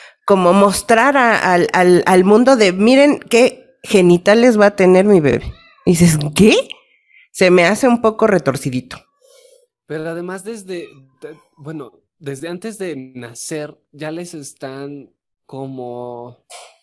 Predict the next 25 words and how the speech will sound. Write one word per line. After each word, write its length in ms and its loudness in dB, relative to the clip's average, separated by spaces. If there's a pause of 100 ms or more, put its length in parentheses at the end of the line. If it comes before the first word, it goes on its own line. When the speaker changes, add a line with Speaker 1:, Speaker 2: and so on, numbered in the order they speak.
(1400)
Speaker 2:
encasillando 1160 -10
o 100 -10
ya 160 -10
les 180 -12
están 640 -16
da-, 180 -14 (200)
como 460 -18
cargando 640 -10
toda 240 -10
la 120 -14
responsabilidad 680 -14
de 100 -10
lo 180 -14
que 100 -18
implica 640 -14 (240)
el 180 -14
género 600 -14
con 180 -18
el 100 -20
que 100 -20
van 180 -16
a 60 -18
nacer, 360 -20 (800)
¿no? 200 -14
Speaker 1:
Todo. 600 -2